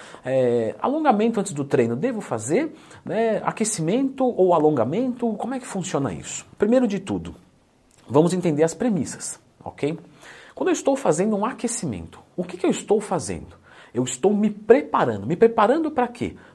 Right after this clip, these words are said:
Pro pau que vai vir, certo? Descer o pau no treino.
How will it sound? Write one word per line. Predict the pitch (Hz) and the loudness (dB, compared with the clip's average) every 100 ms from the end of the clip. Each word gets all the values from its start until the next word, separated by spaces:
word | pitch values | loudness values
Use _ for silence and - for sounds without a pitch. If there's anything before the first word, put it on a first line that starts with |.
| _ | _
Pro | 269 | -6
pau | 269 123 131 | 2 4 4
que | 196 | 2
vai | 214 302 | -2 -2
vir, | 214 170 - - | -2 -4 -6 -12
certo? | - - - - - - | -10 -10 -14 -20 -20 -16
Descer | 82 104 - | -8 -4 -2
o | 123 | -2
pau | - 139 | 4 4
no | 240 | 6
treino. | 240 131 | 4 2